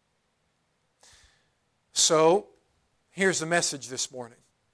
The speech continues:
Where to find lasting hope.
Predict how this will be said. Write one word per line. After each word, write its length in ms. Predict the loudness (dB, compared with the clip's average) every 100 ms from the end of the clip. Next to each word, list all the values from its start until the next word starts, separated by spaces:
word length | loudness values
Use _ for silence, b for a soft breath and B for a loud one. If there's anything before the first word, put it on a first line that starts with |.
| _ _ _ _ _ _ _ _ _ _ _ _ _ _ _ _ _ _ _ _ _ _
Where 280 | 2 6 6
to 120 | 2
find 580 | -6 -4 -2 -4 -10 -16 _ _ _ _ _ _ _ _ _ _ _
lasting 600 | -2 0 0 -2 -8 -12
hope. 400 | -10 -8 -8 _